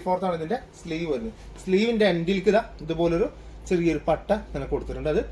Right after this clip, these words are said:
വെച്ച് കൊടുക്കണമെങ്കിൽ വെച്ച് കൊടുക്കുകയും ചെയ്യാം ട്ടോ. നല്ല വൃത്തി ഉണ്ടാവും, നല്ല രസമായിട്ട് അടിച്ച് നല്ല ഭംഗിയിലിട്ടിട്ട് നിങ്ങൾക്ക് എന്ത് ചെയ്യാം, കല്യാണത്തിനോ വിരുന്നിനോ, ഏ, ബർത്ത്ഡേ പാർട്ടിക്കോ എന്ത് പരിപാടിക്ക് വേണമെങ്കിലും നിങ്ങൾക്ക് പോകാൻ പറ്റും. ഇതാണ് അതിന്റെ ബോട്ടം വരുന്നത്. ലൈനിങ് ഉണ്ടാവില്ല,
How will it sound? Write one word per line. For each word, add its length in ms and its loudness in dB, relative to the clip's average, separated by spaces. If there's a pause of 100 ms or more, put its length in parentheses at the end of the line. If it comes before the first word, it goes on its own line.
(360)
വെച്ച് 180 0
കൊടുക്കണമെങ്കിൽ 400 -2 (300)
വെച്ച് 180 -4
കൊടുക്കുകയും 320 -4
ചെയ്യാം 220 -2
ട്ടോ. 160 -2
നല്ല 360 -2
വൃത്തി 260 -4
ഉണ്ടാവും, 240 -2
നല്ല 180 -2
രസമായിട്ട് 520 -2 (380)
അടിച്ച് 340 -8
നല്ല 120 -2 (140)
ഭംഗിയിലിട്ടിട്ട് 760 -2
നിങ്ങൾക്ക് 220 -6
എന്ത് 100 -8
ചെയ്യാം, 160 -6 (340)
കല്യാണത്തിനോ 600 -6 (400)
വിരുന്നിനോ, 520 -4 (520)
ഏ, 180 -2
ബർത്ത്ഡേ 440 0
പാർട്ടിക്കോ 400 2 (260)
എന്ത് 1000 0 (180)
പരിപാടിക്ക് 460 -2
വേണമെങ്കിലും 260 -8
നിങ്ങൾക്ക് 280 -10
പോകാൻ 220 -6
പറ്റും. 200 -16 (1000)
ഇതാണ് 220 6
അതിന്റെ 220 2
ബോട്ടം 340 2
വരുന്നത്. 260 -4 (360)
ലൈനിങ് 380 8
ഉണ്ടാവില്ല, 340 2